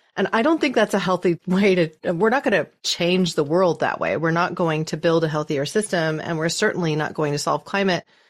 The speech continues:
issues if that's the lens from which we're looking. So help us get out of this drama triangle, <laughs> the drama. <laughs>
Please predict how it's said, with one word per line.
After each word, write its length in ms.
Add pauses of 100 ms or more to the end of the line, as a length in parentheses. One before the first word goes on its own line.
issues 640 (380)
if 200
that's 320
the 120
lens 360
from 220
which 200
we're 60
looking. 380 (200)
So 400
help 260
us 100
get 140
out 120
of 60
this 160
drama 240
triangle, 480 (220)
<laughs> 220
the 120
drama. 540 (120)
<laughs> 80